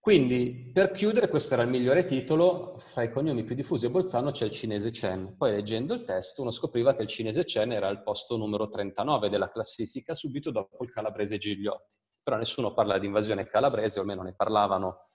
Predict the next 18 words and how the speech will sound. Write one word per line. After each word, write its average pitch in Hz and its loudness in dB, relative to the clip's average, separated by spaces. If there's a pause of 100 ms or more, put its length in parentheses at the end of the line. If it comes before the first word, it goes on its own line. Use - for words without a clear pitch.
(200)
forse - -8
trenta 101 -10
anni 131 -4
fa, 92 -8 (580)
e 117 -10
in 135 -4
realtà 131 2
nei 113 -2
primi 117 0
dieci 110 -2
non 95 -6
c'erano 95 -6
nomi 98 -10
cinesi, 95 -10
ma 117 -2
guarda 107 -2
caso 98 -6
il, 110 -8